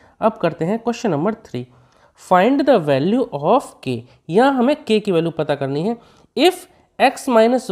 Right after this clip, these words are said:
one is a factor of p x, अगर x minus one p x, p x का मतलब ये जो पॉलिनोमियल दे रखा है,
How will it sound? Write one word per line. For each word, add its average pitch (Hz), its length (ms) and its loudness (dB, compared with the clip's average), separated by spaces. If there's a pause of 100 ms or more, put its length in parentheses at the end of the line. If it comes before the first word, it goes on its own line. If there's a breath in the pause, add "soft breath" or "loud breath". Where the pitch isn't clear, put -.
one 226 240 2
is 185 180 -2
a 196 140 0
factor 180 460 -4
of 277 260 4 (240)
p 175 100 -6 (120)
x, - 180 -16 (300 soft breath)
अगर 202 340 -2
x - 220 0
minus 220 320 2
one 285 200 2 (140)
p 240 220 0
x, - 220 0
p 247 220 -2
x 262 120 -14
का 208 100 -2
मतलब 220 400 -2
ये 185 160 0
जो 185 120 -2
पॉलिनोमियल 151 460 -2
दे 131 80 -4
रखा 123 200 -6
है, 123 100 -8